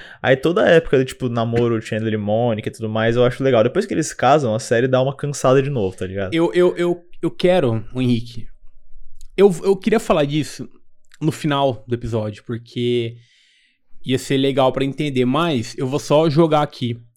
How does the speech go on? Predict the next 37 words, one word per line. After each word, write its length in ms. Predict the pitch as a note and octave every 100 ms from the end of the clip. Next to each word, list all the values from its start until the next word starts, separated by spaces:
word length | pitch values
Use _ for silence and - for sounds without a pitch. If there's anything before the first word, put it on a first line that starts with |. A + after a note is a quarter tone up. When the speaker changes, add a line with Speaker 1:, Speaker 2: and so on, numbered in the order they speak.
| -
Speaker 2:
Aí 80 |
você 100 | A#2
pode 220 | - C3 C3
ir 20 |
pensando 440 | C3 B2+ - B2
durante 220 | A#2+ B2
o 40 | -
episódio. 420 | C3 A#2 G#2 G2+ - _ _ _ _ _ _ _ _
Eu, 480 | D#3 E3 E3 D#3+ D#3+ _ _ _ _ _ _ E3+
eu 60 |
fico, 340 | - E3 E3+ - - -
não 120 | G3
é 40 |
que 60 | A3
eu 40 |
fico 120 | F#3+ D#3+
cansado, 340 | C3+ - C3
eu 140 | D3 D#3
perco 440 | - G#3 B3 B3+
um 60 | G3+
pouco 560 | - F#3 F3+ - - _ _ -
o, 380 | D3 D3 C#3+ C#3+
o, 60 |
a 60 | C3
paixão 760 | D3 D#3 E3+ - - D#3 A3+ A#3 _ _ _ _ _ _ -
quando 260 | - D#3+ E3
chega 460 | - - F3+ F#3 F#3
o 20 |
momento 720 | E3 D3+ E3 A3+ A3+ C3 A#2
da 100 | A#2+
série, 480 | - C#3+ E3 D#3 A#2
que 100 | A#2
geralmente 460 | E3 F#3+ D3+ -
é 40 | C#3
nas 180 | B2+
últimas 260 | B2 B2+ A#2+
temporadas, 760 | C3 B2 B2+ E3 D3 A#2+ -